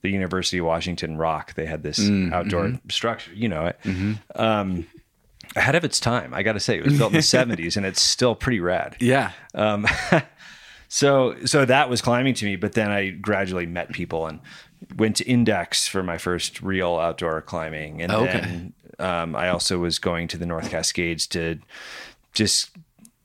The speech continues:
Speaker 1: climb summits. You know, I, I was interested in climbing Mount Rainier and then in some of the more technical, smaller peaks in the Cascades, and then certain routes in the Cascades on hard peaks. And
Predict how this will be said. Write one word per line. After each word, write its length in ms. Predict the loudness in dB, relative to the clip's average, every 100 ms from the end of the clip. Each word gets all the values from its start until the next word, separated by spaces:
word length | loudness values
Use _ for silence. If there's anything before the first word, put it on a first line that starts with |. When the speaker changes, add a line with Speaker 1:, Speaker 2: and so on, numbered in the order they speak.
| _
Speaker 1:
climb 400 | -2 0 2 0
summits. 640 | 2 2 0 -4 -2 -2
You 100 | -2
know, 140 | -2 0
I, 160 | 0 -2
I 220 | -2 -2
was 440 | -2 -2 -2 -2 -2
interested 420 | -4 -2 -2 -2
in 320 | -2 -4 -6 -8
climbing 320 | -4 -4 -2
Mount 160 | -2 -2
Rainier 420 | -2 0 0 0
and 160 | -2 -2
then 380 | -2 -2 -4 -8 -16 -18 -18 _
in 140 | -4 0
some 200 | 0 0
of 60 |
the 80 | -2
more 140 | -2 -2
technical, 480 | -6 -6 -4 -2
smaller 400 | -2 -2 0 0
peaks 440 | -2 -4 -4 -4 -4
in 80 | -6
the 80 |
Cascades, 760 | -4 -4 -2 -2 -2 -2 -4 -4
and 160 | -4
then 340 | -2 -4 -6 -8 -14 -20 -20 _
certain 380 | -2 0 2 2
routes 340 | 2 2 0
in 80 | -2
the 80 | -2
Cascades 800 | -2 -2 -2 0 0 -2 -2 -2
on 360 | -4 -4 -4
hard 480 | -8 -10 -4 -4 -4
peaks. 400 | -8 -8 -4 -4
And 180 | -4 -10